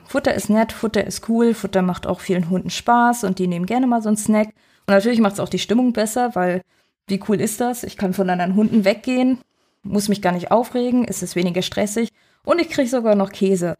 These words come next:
Macht's natürlich manchmal noch mal einen Ticken schneller, aber nur der Käse würde jetzt das Verhalten nicht unbedingt verändern. Bis zu einem gewissen Grad schon, aber man kommt irgendwann mal an eine Mauer und an eine Grenze. Warum?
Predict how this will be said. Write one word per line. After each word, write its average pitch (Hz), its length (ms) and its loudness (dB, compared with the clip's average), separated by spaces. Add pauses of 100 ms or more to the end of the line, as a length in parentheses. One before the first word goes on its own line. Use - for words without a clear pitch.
(300)
Macht's 180 240 -4
natürlich 190 320 0
manchmal 185 300 0
noch 233 120 -4
mal 240 80 0
einen 233 80 0
Ticken 233 240 -4
schneller, 233 440 2 (640)
aber 208 300 4
nur 247 180 4
der 247 120 2
Käse 233 360 0
würde 214 160 0
jetzt 185 180 0
das 190 140 -6
Verhalten 180 420 -2
nicht - 460 -10
unbedingt 180 440 -2
verändern. - 540 -6
Bis 208 160 -4
zu 254 60 4
einem 233 180 4
gewissen 220 380 0
Grad 185 280 -2
schon, 247 460 -2 (800)
aber 214 220 4
man 214 120 2
kommt 214 240 0
irgendwann 202 300 2
mal 190 140 2
an - 60 -2
eine 190 160 0
Mauer 185 300 2
und 185 140 -2
an 180 100 -2
eine 170 100 -4
Grenze. 170 440 -8
Warum? 233 360 0